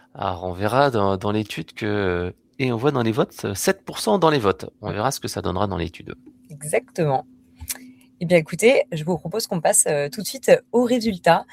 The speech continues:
Speaker 2: parce qu'effectivement, le téléphone demeure aujourd'hui le canal privilégié des clients, euh, plar-, plus particulièrement, plus, plus parti-, particulièrement, pardon, dans vos secteurs. Donc, euh, on a soixante-quatre pour cent,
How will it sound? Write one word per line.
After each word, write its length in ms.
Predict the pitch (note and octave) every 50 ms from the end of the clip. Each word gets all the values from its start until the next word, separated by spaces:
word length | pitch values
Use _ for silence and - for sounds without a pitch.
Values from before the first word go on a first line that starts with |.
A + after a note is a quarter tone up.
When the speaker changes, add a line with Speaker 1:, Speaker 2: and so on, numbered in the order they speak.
| - - - - _
Speaker 2:
parce 220 | - D#3 D3 - -
qu'effectivement, 640 | C#4 B3+ C4 C#4+ A#3 - - G#3+ G3 F3+ - - -
le 160 | F3 D#3+ D#3+ - _ _
téléphone 540 | - C#4+ C#4+ C4 A#3+ - - G3 G3+ A3+ - -
demeure 360 | F3+ E3 G#3 A3 G#3+ A3+ A3
aujourd'hui 380 | G#3 F3+ F3+ F#3 F3 D3+ F#3 G#3+
le 100 | G3+ F3
canal 280 | - F3 E3+ F#3+ A3
privilégié 560 | - - - - A3+ A#3+ A#3+ G#3 F#3 D#3+ A3+ A3
des 140 | G#3+ G#3+
clients, 540 | - - - - - C#4 B3+ B3 A3+ A3+ A#3 - - - - - - - - F3+
euh, 140 | E3+ E3 D#3 - _ -
plar-, 220 | C#4 D4 D4 - - - -
plus 140 | - C#4+ A#3+
particulièrement, 640 | C4+ B3+ - - B3 - A#3+ A3+ A3 G#3+ A3 A#3+ - -
plus, 220 | - A3+ A3+ -
plus 260 | E3+ - B3+ A#3+ D4+ C4
parti-, 300 | - B3+ B3 - A#3+ A#3+
particulièrement, 640 | - - G#3 - - - - A3+ G#3 G#3+ A#3+ B3+
pardon, 260 | A#3+ G3 F#3 G#3+ C4 B3
dans 140 | G3 E3+
vos 100 | F3+ A3+
secteurs. 480 | C4 - A3+ F#3+ - - F#3+ A3 B3 A3
Donc, 240 | F3+ D#3+ D#3+ - -
euh, 60 | D#3+ - - - - - -
on 120 | F3 F3
a 80 | G3 G#3+
soixante-quatre 560 | - - C4+ - C4 B3+ A#3+ - A#3+ A#3 -
pour 180 | - - -
cent, 300 | - - A#3 A#3 B3 B3+